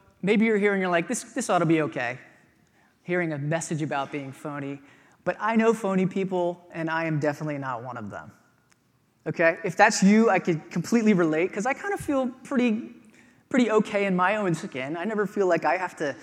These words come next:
sort of change who I am or, like, tone it down a little bit. I feel pretty confident. But as I was preparing this message, I read something that began to challenge that sort of thinking. And here's what I found out.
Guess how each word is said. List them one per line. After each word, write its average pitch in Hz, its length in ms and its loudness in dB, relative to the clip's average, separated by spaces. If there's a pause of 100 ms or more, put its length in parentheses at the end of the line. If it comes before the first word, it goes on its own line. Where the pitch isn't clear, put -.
(380)
sort 180 240 0
of 160 80 0
change 185 340 -2
who 190 140 2
I 151 120 2
am 151 280 -2
or, 131 140 -2
like, 131 240 -6
tone 190 240 -4
it 165 80 -2
down 160 260 -4
a 185 60 -2
little 143 260 -2
bit. 143 240 -4
I 175 60 -4
feel 226 180 -6
pretty 220 220 -4
confident. 202 480 -10 (580)
But 262 320 8
as 196 160 6
I 202 60 8
was 196 160 4
preparing 240 760 2
this 185 220 -2
message, 202 440 2
I 175 140 -4
read 208 240 0
something 170 560 -2 (320)
that 151 140 -6
began 185 280 0
to 165 60 2
challenge 196 500 -4
that 147 240 -2
sort 151 220 -6
of 135 80 -10
thinking. 151 460 -10 (1080)
And 156 80 -6
here's 226 160 0
what 220 120 2
I 175 40 2
found 175 300 -2
out. 151 220 0